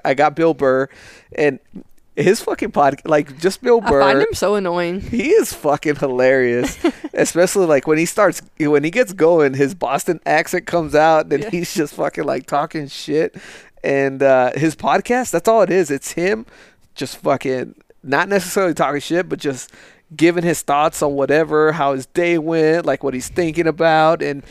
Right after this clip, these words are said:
Speaker 2: <laughs>
Speaker 1: what he's gonna do
Speaker 2: It's
Speaker 1: with
Speaker 2: like his
Speaker 1: comedy,
Speaker 2: journal. <laughs>
Speaker 1: his movie. Basically, yeah. It, it's almost like he's just, instead of writing in his journal, <laughs> he's putting it down in a podcast. And he,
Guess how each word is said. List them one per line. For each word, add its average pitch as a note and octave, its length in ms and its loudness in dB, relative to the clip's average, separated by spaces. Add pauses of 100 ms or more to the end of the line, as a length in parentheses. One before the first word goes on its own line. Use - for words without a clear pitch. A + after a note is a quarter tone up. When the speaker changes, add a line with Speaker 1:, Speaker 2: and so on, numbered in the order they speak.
Speaker 2:
<laughs> - 140 -20
Speaker 1:
what C#3+ 160 -4
he's D3 180 -6
gonna C#3+ 200 -2
do E3 460 0
Speaker 2:
It's D#3 100 -4
Speaker 1:
with - 80 0
Speaker 2:
like - 20 -8
his A3 140 -4
Speaker 1:
comedy, F3 320 0
Speaker 2:
journal. - 140 2
<laughs> - 0 -
Speaker 1:
his D3+ 300 0
movie. D#3 360 0
Basically, E3 680 0
yeah. G3 280 4 (300)
It, - 240 -2
it's E3 140 -2
almost G3 280 2
like D#3 180 2
he's E3 260 -6
just, E3+ 300 -2 (340)
instead E3+ 320 0
of D3 140 -4
writing F3 300 -2
in G3 80 -4
his E3 120 -14
journal, G3 380 -2
<laughs> - 40 -16
he's F3 120 -2
putting G3+ 240 0
it F#3+ 100 -8
down D#3+ 280 0
in D#3 80 -2
a C3+ 40 2
podcast. - 720 -2 (640)
And F#3+ 200 -2 (100)
he, F#3 280 -2